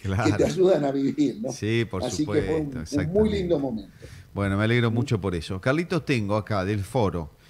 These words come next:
Speaker 1: Eh, mañana hay una asamblea. El viernes, eh, una presentación, eh, las adicciones en el mundo del trabajo.
Speaker 2: Del
Speaker 1: Eh,
Speaker 2: trabajo, exactamente,
Speaker 1: exactamente.
Speaker 2: Marcelo.
Speaker 1: Y el veintitrés de noviembre,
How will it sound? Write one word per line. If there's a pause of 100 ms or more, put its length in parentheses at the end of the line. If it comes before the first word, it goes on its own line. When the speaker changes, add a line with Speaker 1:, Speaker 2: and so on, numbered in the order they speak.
(360)
Speaker 1:
Eh,
mañana
hay
una
asamblea. (160)
El
viernes, (160)
eh, (300)
una
presentación, (560)
eh,
las
adicciones
en
el
mundo
del
trabajo. (640)
Speaker 2:
Del
Speaker 1:
Eh,
Speaker 2:
trabajo,
exactamente,
Speaker 1:
exactamente.
Speaker 2:
Marcelo.
Speaker 1:
Y
el
veintitrés
de
noviembre,